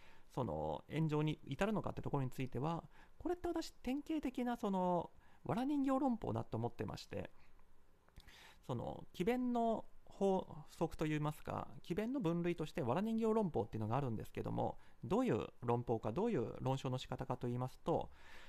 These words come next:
その、論争相手、相手方が実際には主張してない主張を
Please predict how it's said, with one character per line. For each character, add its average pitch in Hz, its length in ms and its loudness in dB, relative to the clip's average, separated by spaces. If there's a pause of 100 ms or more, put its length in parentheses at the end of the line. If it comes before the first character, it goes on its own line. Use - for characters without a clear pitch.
(100)
そ 123 100 -2
の、 64 340 -4 (200)
論 214 300 4
争 247 320 4
相 196 160 2
手、 95 320 -4 (260)
相 202 160 2
手 226 120 -2
方 226 240 -2
が 214 320 0 (140)
実 120 320 -4
際 269 120 4
に 311 100 4
は 113 80 2
主 - 100 -8
張 202 160 2
し - 40 -4
て - 80 0
な 233 140 2
い - 160 -4 (260)
主 - 120 -12
張 147 180 2
を 185 340 4